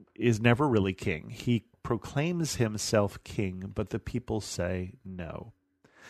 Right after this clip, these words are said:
And even in this time, what the people said has some authority because they put themselves behind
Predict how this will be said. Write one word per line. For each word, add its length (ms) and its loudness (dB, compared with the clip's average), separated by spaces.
And 140 4
even 400 6
in 280 -2
this 220 6
time, 400 2
what 200 -2
the 100 0
people 380 -2
said 500 -4
has 340 -2
some 300 0
authority 560 2
because 360 0
they 140 6
put 280 -2
themselves 680 0
behind 680 2